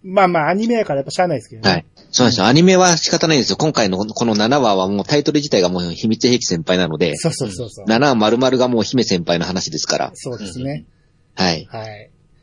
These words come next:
Speaker 1: えー、で、し-、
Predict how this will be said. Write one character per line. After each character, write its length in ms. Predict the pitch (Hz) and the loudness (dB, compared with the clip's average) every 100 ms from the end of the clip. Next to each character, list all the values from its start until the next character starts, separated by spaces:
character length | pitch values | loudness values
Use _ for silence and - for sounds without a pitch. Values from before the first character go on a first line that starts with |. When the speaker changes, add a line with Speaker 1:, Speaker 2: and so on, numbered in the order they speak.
| _ _ _ _ _ | _ _ _ _ _
Speaker 1:
え 460 | 156 151 147 139 143 | 0 2 2 0 0
ー、 20 | |
で、 1200 | 175 180 170 165 160 156 151 143 139 170 - - _ _ _ - | 2 4 6 6 4 0 -2 -2 -4 -8 -12 -20 _ _ _ -12
し-、 520 | - - - - - | -8 -8 -8 -12 -16